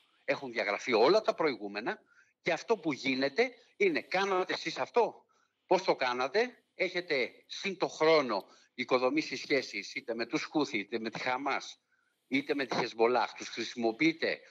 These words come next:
ως βραχίωνα τη στρατηγική σας. "Εγώ θα τσακίσω αυτούς τους βραχίωνες". Και προσπαθεί να το κάνει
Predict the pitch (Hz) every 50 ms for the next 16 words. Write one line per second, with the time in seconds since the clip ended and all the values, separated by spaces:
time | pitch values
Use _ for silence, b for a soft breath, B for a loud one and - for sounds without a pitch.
0 | b b b b b _ - - 139 139 - - - - 127 123 - - 147 147
1 | 180 190 175 151 123 113 104 90 82 - _ _ _ _ _ _ _ _ _ _
2 | _ - 127 131 - 131 113 104 - 98 87 90 - - - 147 151 - 226 220
3 | - - - _ - 170 156 - 175 208 196 220 208 - 175 170 - - 208 -
4 | - 196 180 - - 175 - - 165 156 151 139 - - 147 110 92 90 90 -
5 | - 110 - - 113 - - 120 110 - 170 185 180 156 - 120 - - 127 120
6 | 120 127 151 202